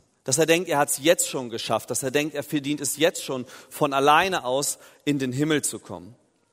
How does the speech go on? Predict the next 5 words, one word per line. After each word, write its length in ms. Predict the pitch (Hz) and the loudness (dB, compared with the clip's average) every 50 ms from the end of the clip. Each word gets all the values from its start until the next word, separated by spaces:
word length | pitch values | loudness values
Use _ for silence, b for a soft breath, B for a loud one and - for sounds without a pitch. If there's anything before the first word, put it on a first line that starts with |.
| _ _ _ _ _ _ _ _ _ - _ _ b b b b b b b b b b b | _ _ _ _ _ _ _ _ _ -20 _ _ b b b b b b b b b b b
Und 200 | 139 131 123 - | -8 -8 -2 2
Jesus 360 | 208 233 240 214 233 - - | 2 2 4 4 2 2 2
sagt 320 | 185 175 175 175 - - | 4 4 4 4 2 -2
zu 140 | - - 190 | -6 -6 -4
ihm, 460 | 170 170 160 160 160 160 160 156 - | -6 -4 -4 -2 -2 -2 -4 -6 -10